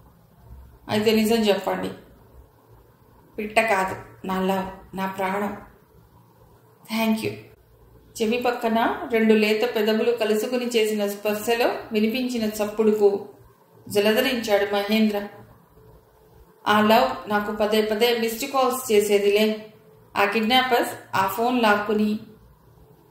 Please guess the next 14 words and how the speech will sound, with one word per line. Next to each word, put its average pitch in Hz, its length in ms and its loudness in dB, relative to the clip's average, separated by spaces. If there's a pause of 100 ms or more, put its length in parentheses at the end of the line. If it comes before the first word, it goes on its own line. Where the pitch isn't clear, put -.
(420)
ఓకే, 226 260 2
ఓకే, 214 400 2 (120)
అర్థమైంది 220 580 0
డియర్, 196 360 4 (140)
అర్థమైంది. 214 680 -4 (220)
Thank 226 220 0
you. 202 140 -2 (1500)
You 285 160 6
are 269 160 2
a 226 40 2
real 233 260 6
hero, 196 360 0 (600)
real 233 260 6
lover. 190 380 -2